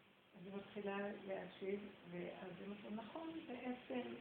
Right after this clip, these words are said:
למה אני צריכה? בוא נשחרר." היא, היא, היא התרצתה, ואיך שהיא התרצתה, שהיא משחררת ומתחילה לידה, התחילו צירים חזקים, היא אומרת,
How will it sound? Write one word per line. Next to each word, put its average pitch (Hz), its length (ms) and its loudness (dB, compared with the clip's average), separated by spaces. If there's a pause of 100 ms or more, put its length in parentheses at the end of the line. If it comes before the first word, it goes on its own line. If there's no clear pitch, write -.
(1040)
למה 285 280 4 (640)
אני 240 160 0 (100)
צריכה? 247 400 0 (560)
בוא 349 100 6 (120)
נשחרר." 277 480 6 (140)
היא, 247 340 6
היא, 240 120 2 (220)
היא 220 140 0
התרצתה, 208 420 6 (100)
ואיך - 440 10
שהיא 453 220 12
התרצתה, 277 600 8
שהיא 285 120 8
משחררת 254 480 10
ומתחילה 269 380 8
לידה, 269 300 12 (600)
התחילו 453 380 12 (160)
צירים 320 300 12
חזקים, 330 420 12
היא 403 60 12
אומרת, 294 200 8